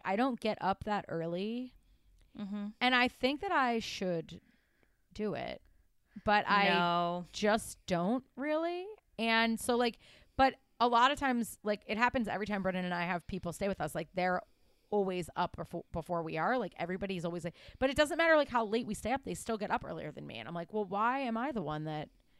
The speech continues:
Speaker 1: like, needs the greater sleep?" We don't know, but I am.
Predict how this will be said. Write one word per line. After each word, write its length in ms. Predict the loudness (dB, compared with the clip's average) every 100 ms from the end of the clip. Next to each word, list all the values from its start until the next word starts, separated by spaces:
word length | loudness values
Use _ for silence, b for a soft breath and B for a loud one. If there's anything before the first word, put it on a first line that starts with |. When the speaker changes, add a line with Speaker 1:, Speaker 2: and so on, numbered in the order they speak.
| _ _ _ _ _ _ -6
Speaker 1:
like, 320 | -4 -4 -10 _
needs 500 | -6 -4 -4 -6 -8
the 220 | -4 -4 -4
greater 340 | -6 -4 -4
sleep?" 360 | -6 -6 -6 -8
We 100 | -8
don't 160 | -6
know, 400 | -6 -8 -8 -12 -10
but 360 | -6 -4 -6 -8 -16
I 100 | -10
am. 340 | -8 -8 -10